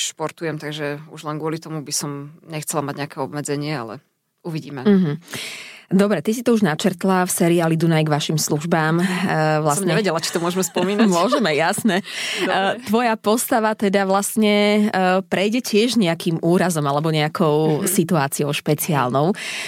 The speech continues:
Speaker 2: Už to je domyslené do detailov, už to je natočené?
Speaker 1: Áno, už sme, už sme, už sme to točili, no. Ale
Speaker 2: Mhm.
Speaker 1: to by som nechala ako také
Speaker 2: Jasné.
Speaker 1: prekvapenie pre divákov.
Speaker 2: Mhm.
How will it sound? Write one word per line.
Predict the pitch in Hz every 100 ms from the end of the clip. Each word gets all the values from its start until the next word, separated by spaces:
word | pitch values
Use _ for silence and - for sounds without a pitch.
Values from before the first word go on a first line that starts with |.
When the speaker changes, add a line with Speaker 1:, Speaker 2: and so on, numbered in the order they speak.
| -
Speaker 2:
Už | 240
to | -
je | 254
domyslené | 214 214 202 180 165
do | 160
detailov, | 160 165 143 143
už | 202
to | -
je | 233 196
natočené? | 202 330 381 285
Speaker 1:
Áno, | 196 180 175
už | 226
sme, | 226
už | 294
sme, | 226 180 -
už | 185
sme | 175
to | 165 147
točili, | - - - 147
no. | 143 143 185
Ale | 170 190 180
Speaker 2:
Mhm. | 156
Speaker 1:
to | 208
by | 214
som | 175
nechala | 156 - 160
ako | 156 185
také |
Speaker 2:
Jasné. | 156 160 156
Speaker 1:
prekvapenie | 147 170 160 165
pre | - 151
divákov. | 165 151 170 165
Speaker 2:
Mhm. | 180 208 190 160